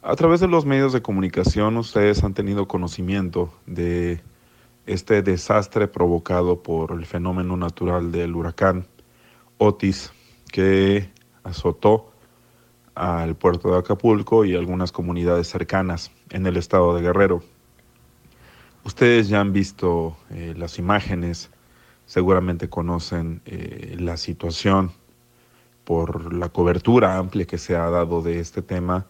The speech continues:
e insisto, en los distintos medios de comunicación. El comentario que tengo para compartir el día de hoy tiene que ver con la responsabilidad pública y política de los gobiernos cuando ocurren estas cosas.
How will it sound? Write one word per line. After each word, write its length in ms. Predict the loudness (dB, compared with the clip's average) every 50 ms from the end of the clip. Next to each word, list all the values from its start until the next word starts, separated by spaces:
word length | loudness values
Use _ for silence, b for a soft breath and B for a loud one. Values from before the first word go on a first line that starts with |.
| b b b b b b b b b b
e 260 | -4 -2 0 2 2
insisto, 440 | 2 0 -2 -2 -4 -4 -2 -2 -2
en 60 | 0
los 220 | 0 0 0 0 -2
distintos 520 | -6 -6 -4 -4 -6 -2 0 0 0 0
medios 280 | -2 -2 0 0 0 -2
de 80 | -2
comunicación. 680 | -4 -4 -4 -4 -4 -4 -6 -8 -8 -6 -6 -6 -8 -8 _ _ _ _ _ _ _ _ _ b b b b b b b b b b b b b b b b
El 120 | 0 0 2
comentario 460 | 4 4 4 4 4 4 4 4 4
que 120 | 2 -2
tengo 320 | 0 2 0 2 2 2 4
para 220 | 4 4 4 2
compartir 560 | 0 -2 -2 0 2 0 0 2 2 2 4
el 120 | 4 4 4
día 200 | 4 4 6 6
de 140 | 6 6
hoy 300 | 6 6 6 4 2 0 -6 -18 _ -20 -18 -8
tiene 280 | -4 -4 -2 -2 -4 -4
que 140 | -2 0
ver 260 | 2 4 4 2 0 -2
con 440 | -6 -6 -6 -4 -6 -6 -8 -10 -14 _ B B B B B B B _
la 120 | -2 0 0
responsabilidad 840 | 0 -2 -4 -4 -6 -6 -2 -2 -2 0 0 2 2 2 2 0 -2
pública 720 | -4 -2 0 0 0 0 0 -2 -2 0 0 2 2 2 0 -4
y 140 | -6 -6 -6
política 720 | -2 -2 -2 0 -2 -4 -4 -6 -10 -6 -2 0 0 0
de 120 | 0 0 -2
los 180 | -2 -2 -2
gobiernos 600 | 0 -2 0 2 2 2 2 0 -2 -4 -4 -6 -12 b b b b b b b b b b
cuando 360 | 2 2 2 2 4 4 4
ocurren 720 | 4 2 0 0 2 2 2 4 4 2 2 2 -2 -4 -6
estas 420 | -6 -6 -6 -6 -2 -4 -4 -4 -2
cosas. 500 | 0 0 2 2 0 -4 -10 -12 -12